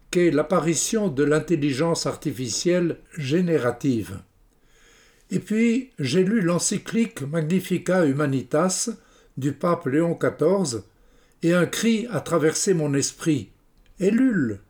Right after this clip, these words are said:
reviens ! » Et Antoine Nuis conclut son éditorial en écrivant : « Ellul a souvent dit que son analyse de la technique l'aurait conduite au désespoir le plus radical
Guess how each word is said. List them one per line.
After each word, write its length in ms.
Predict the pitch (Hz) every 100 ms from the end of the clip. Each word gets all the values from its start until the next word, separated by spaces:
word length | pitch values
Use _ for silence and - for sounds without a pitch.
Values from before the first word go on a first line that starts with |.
| _
reviens ! » 600 | - 208 262 269 247 95 - - _ _ _ _ _ _ -
Et 100 | 143
Antoine 420 | 131 - 156 127
Nuis 220 | 135 180
conclut 400 | - 147 131 147
son 200 | 147 151
éditorial 760 | 135 131 143 147 131 120 165 139
en 160 | 131 123
écrivant : « 680 | 131 - 123 147 170 139 _ _ - _ _ _
Ellul 560 | 170 175 208 202 165 156
a 120 | - 170
souvent 500 | - 220 175 185 160
dit 360 | 120 202 196 -
que 380 | 151 147 143
son 400 | 127 - 175 151
analyse 600 | 147 156 156 147 196 147
de 100 | 120
la 160 | 139 135
technique 600 | 135 139 - 170 220 -
l'aurait 440 | 131 143 143 165
conduite 420 | - 165 156 190 165
au 80 |
désespoir 960 | 135 156 160 151 147 - 170 190 175 - - - _
le 240 | 147 147 139
plus 200 | 226 220
radical 840 | 160 139 135 151 180 208 147 113